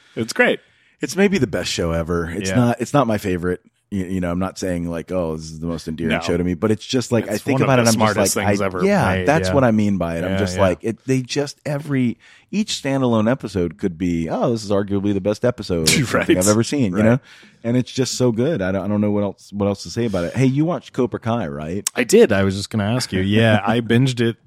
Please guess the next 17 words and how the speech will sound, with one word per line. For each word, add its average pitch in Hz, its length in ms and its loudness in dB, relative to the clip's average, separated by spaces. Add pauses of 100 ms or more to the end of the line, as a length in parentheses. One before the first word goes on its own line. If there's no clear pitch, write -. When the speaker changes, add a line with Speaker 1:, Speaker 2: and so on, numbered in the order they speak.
Speaker 1:
that 101 240 0
Friday 107 420 0
that 107 140 -4
it 107 160 -10
came 104 220 -2
out, 107 260 2
Speaker 2:
Me 98 80 0
too. 117 160 2
Speaker 1:
and, 98 180 -2
uh, 95 220 -2
Speaker 2:
Straight 101 160 -4
Speaker 1:
it's 101 60 2
just - 120 0
Speaker 2:
through. 110 140 4
Speaker 1:
still 196 180 0
so 170 220 -2
great. 139 400 -6